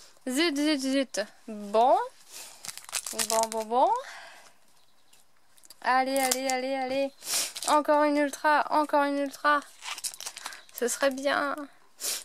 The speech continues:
Une petite. Allez. Ah, quand je vous dis que franchement, ils sont,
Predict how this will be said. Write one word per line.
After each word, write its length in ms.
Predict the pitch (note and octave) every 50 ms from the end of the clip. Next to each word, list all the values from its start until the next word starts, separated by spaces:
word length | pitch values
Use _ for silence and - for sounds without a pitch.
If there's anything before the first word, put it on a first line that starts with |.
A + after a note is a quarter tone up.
| - - - -
Une 140 | C4+ C#4 C4+
petite. 560 | - C#4 C#4 - - - C4+ C#4 C4 C#4 - - - - - - - - -
Allez. 260 | - A3+ - A2 - - - - - - - - - - - - -
Ah, 420 | - - - - - - - - - -
quand 160 | - D4 D4+
je 80 | C#4+ C#4
vous 80 | D4+
dis 140 | E4+ D#4+ F#4
que 60 | E4+
franchement, 280 | - - B3+ - D4+ E4
ils 100 | D#4+ B3+
sont, 200 | - - A3+ -